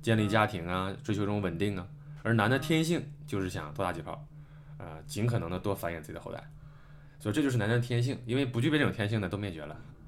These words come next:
Speaker 2: 但是，但是，但是，
Speaker 1: 啊，这是他的论述啊，
Speaker 2: 对。
Speaker 1: 不代表我们个人的观点，
Speaker 2: 是。
Speaker 1: 只是他的论述。
Speaker 2: 我，我忽然想到，那他妈的这个女的肯定反对，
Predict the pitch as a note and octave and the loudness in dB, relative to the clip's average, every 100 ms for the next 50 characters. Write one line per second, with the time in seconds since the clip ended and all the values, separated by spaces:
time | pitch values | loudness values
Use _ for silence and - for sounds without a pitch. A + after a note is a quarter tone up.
0 | - - - - - A#2 - - - - | -16 -16 -16 -14 -8 -6 -8 -14 -16 -14
1 | - C#4+ C#4+ B3+ D4 C#4 B3+ G3 C#4 C4+ | 2 4 4 6 6 8 2 2 2 2
2 | C4 A#2+ B2 D#3+ E3+ F#3 F#3 A2+ G2+ D2+ | 6 6 8 8 8 8 6 6 2 0
3 | E3+ D3+ C#3+ B2 C3+ A2 F2 E2+ E2+ G#2 | -4 -6 -2 4 6 6 4 2 -2 2
4 | A#2+ F#2 - E2+ D#2 E2 F#2+ - A2 G#2+ | 4 4 2 0 -4 -4 -2 2 2 2
5 | F2+ F2 - - - - D#3 D#3 D#3+ A#3 | -2 -8 -10 -14 -18 -14 -10 -8 -4 -2
6 | A#3 F#3+ G#3 C4 C4+ C4+ C4+ B3 - - | 0 0 0 -2 0 0 0 -2 -6 -10
7 | A3+ G#3 G3 G3 - - - - - - | -8 -2 -2 -2 -10 -16 -18 -20 -20 -20
8 | - F3+ D#3+ F3+ C4+ F3 F3+ F#3+ C3+ C3+ | -4 0 2 4 4 4 2 2 2 0
9 | A#2 | -2